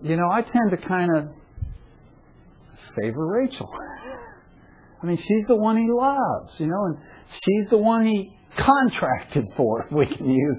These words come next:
it, such a crass term for a romantic relationship, you know.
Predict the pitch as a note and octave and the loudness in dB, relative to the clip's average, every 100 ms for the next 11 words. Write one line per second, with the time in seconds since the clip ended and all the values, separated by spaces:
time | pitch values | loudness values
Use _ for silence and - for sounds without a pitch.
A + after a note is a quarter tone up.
0 | A2+ G2 - - A#2 A2 - - - - | -4 -8 -10 -10 -8 -10 -12 -20 -14 2
1 | C#3+ B2 A#2+ - D#3 C#3 B2+ C3 B2+ A2+ | 4 4 0 -4 0 2 0 0 0 2
2 | A#2 B2 C3 B2+ A2 A2 A#2 C#3 C#3 G#2+ | 0 0 0 -2 -2 -2 0 -2 -4 -8
3 | A2 A2 - B2 | -6 -6 -4 -4